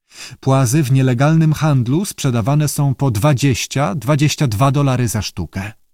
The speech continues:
Uważane są za niższy wprawdzie, ale bardzo mocny gatunek z tego powodu, że przeżyły straszne traktowanie na pirackich okrętach. Szacuje się, że taki transport przeżywa przeciętnie dwadzieścia pięć do trzydziestu procent złapanych płazów,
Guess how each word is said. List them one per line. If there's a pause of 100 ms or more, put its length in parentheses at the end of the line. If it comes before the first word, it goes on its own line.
(420)
Uważane
są
za
niższy
wprawdzie,
ale
bardzo
mocny
gatunek
z
tego
powodu, (380)
że
przeżyły
straszne
traktowanie
na
pirackich
okrętach. (600)
Szacuje
się,
że
taki
transport
przeżywa
przeciętnie
dwadzieścia
pięć
do
trzydziestu
procent
złapanych
płazów,